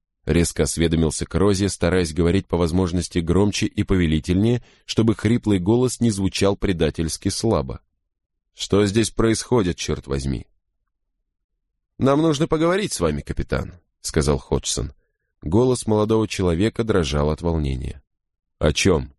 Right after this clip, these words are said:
Крози держал правую руку в кармане. Он увидел, как доктор Гуцер выглянул из лазаретной палатки и изумлённо уставился на толпу. Крози насчитал двадцать трёх мужчин,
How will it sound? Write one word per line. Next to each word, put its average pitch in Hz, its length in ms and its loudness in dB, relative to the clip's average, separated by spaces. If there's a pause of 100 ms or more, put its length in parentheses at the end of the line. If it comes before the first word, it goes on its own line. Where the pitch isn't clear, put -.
(500)
Крози 95 400 2
держал 92 440 0
правую 87 440 0
руку 85 240 -4
в - 80 -10
кармане. 73 500 -2 (500)
Он 85 140 4
увидел, 107 340 2
как 85 220 -4
доктор 92 340 0
Гуцер 104 460 -2
выглянул 98 640 2
из 82 200 -4
лазаретной 90 540 0
палатки 101 640 -2
и 104 120 2
изумлённо 95 580 2
уставился 90 580 0
на 95 100 0
толпу. - 460 -6 (640)
Крози 90 320 4
насчитал 92 540 0
двадцать 90 540 -2
трёх 98 280 0
мужчин, 101 540 0